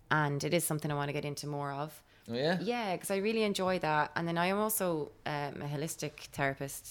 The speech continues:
Speaker 1: so I'm trained in, like, Reiki and crystal therapy, but I have my own thing called Zen
Speaker 2: Oh.
Speaker 1: Flow. So I do
Speaker 2: Keep that
Speaker 1: energy
Speaker 2: quiet.
Speaker 1: Uh, well, that's actually part of corporate too, kind
Speaker 2: Is
Speaker 1: of.
Speaker 2: it?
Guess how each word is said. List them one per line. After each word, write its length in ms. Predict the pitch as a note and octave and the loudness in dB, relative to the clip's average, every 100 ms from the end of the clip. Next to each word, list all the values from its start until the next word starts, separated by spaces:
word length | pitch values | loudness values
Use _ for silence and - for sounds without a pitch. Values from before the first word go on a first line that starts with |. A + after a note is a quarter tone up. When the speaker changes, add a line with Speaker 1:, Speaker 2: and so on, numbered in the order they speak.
| - | -8
Speaker 1:
so 320 | C#3+ C#3 - | -6 -6 -8
I'm 160 | D3 C#3 | -10 -8
trained 320 | D3+ C#3 C#3 | -6 -6 -6
in, 200 | C#3 C3+ | -8 -6
like, 280 | C#3 - - | -8 -10 -6
Reiki 300 | D3+ C#3+ C#3+ | -4 -2 -6
and 80 | C#3 | -6
crystal 260 | D3 - | -6 -4
therapy, 320 | D3 C#3 - | -4 -4 -4
but 120 | - B2 | -2 0
I 40 | |
have 100 | D3+ | 0
my 120 | D#3 | 0
own 140 | C#3+ C#3 | -2 -2
thing 180 | C#3+ | -4
called 220 | C#3 C3+ A3 | -4 -2 0
Zen 200 | C#3 D3 | -2 -2
Speaker 2:
Oh. 20 | |
Speaker 1:
Flow. 240 | B2+ C3 A#2 - - - | -2 -2 -4 -12 -20 -14
So 140 | - E3+ | -2 0
I 60 | |
do 300 | D#3+ E3+ F3+ F3 | 0 2 2 4
Speaker 2:
Keep 40 | |
that 60 | A#2+ | 2
Speaker 1:
energy 440 | D#3+ C#3 D3+ D3+ | 0 0 0 0
Speaker 2:
quiet. 400 | C#3+ C#3 D3 - - - - - | 0 -2 -4 -6 -12 -20 -16 -8
Speaker 1:
Uh, 400 | E3 F3 F3+ - | -4 -2 0 0
well, 100 | D#3+ | 4
that's 180 | A3+ A#3+ | 4 4
actually 200 | A3+ G#3 | 2 -2
part 200 | F#3+ E3+ | 0 0
of 60 | - | 0
corporate 320 | F3 E3+ D#3+ | -2 -2 -2
too, 240 | - E3+ D#3+ | -2 -2 0
kind 220 | E3 D#3+ | 0 0
Speaker 2:
Is 60 | |
Speaker 1:
of. 60 | |
Speaker 2:
it? 40 | G2 | 0